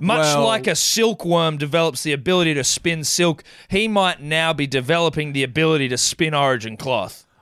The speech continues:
Speaker 2: Well, we'll see. There's
Speaker 1: A
Speaker 2: a coup-
Speaker 1: fucking oath we'll
Speaker 2: No,
Speaker 1: see.
Speaker 2: but there's a couple of points to that, right? There's a couple of points.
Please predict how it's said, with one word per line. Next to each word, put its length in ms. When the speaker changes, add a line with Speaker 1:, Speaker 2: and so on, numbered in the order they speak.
Speaker 2:
Well, 280
we'll 100
see. 520
There's 160
Speaker 1:
A 60
Speaker 2:
a 20
coup- 60
Speaker 1:
fucking 220
oath 240
we'll 60
Speaker 2:
No, 40
Speaker 1:
see. 300
Speaker 2:
but 100
there's 140
a 60
couple 240
of 80
points 280
to 100
that, 200
right? 300
There's 160
a 20
couple 200
of 60
points. 240